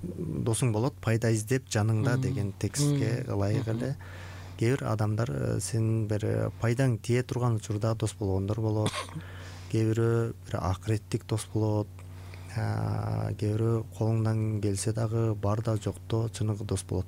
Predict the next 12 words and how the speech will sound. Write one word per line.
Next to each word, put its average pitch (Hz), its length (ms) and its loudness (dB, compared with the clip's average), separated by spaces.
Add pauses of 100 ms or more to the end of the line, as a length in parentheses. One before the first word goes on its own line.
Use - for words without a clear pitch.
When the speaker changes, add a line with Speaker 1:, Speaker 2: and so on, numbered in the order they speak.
Speaker 1:
да. 123 140 -2 (600)
А 101 100 0
бирок 120 260 0 (220)
достун 127 640 0 (120)
эң 147 300 4
мыктысы, 160 640 0 (920)
а, 107 560 2
бул 101 340 0
Чуагажы 107 680 2 (480)
айтып 104 400 0
кеткен 101 460 0 (100)
сөз. - 400 -2